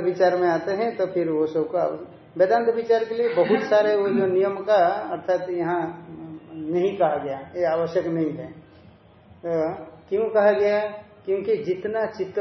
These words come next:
को हम एकाग्र करके रखें, ये जो, कर्तव्य जन्य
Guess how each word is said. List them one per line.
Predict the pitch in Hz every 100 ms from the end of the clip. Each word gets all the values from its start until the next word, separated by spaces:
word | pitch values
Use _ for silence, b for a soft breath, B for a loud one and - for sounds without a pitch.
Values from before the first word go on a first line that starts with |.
| 196
को | 202
हम | 190 190
एकाग्र | 160 180 175 180
करके | 175 175 170 165
रखें, | 156 180 170 147 165
ये | 170 180
जो, | 170 180 165 160 - - - 147 147 143 143 139 139 139 139 139 - -
कर्तव्य | 185 - 226 220 226 214
जन्य | 170 175 185 196 214